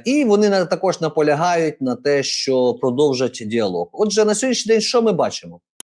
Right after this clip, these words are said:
Продовження отого великого ніхуа, яке нічого для України в кінцевому варіанті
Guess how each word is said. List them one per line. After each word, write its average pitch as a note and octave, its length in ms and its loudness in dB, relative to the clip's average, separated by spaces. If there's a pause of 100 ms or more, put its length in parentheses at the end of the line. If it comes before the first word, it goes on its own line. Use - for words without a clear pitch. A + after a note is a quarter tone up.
(800)
Продовження G#3 800 2
отого E3+ 440 0
великого D#3+ 500 2
ніхуа, E3 600 0 (640)
яке C#3+ 1120 0
нічого C#3+ 520 0
для B2 140 -2
України B2+ 480 -4
в C#3+ 80 -12
кінцевому A#2+ 520 -4
варіанті A2+ 680 -4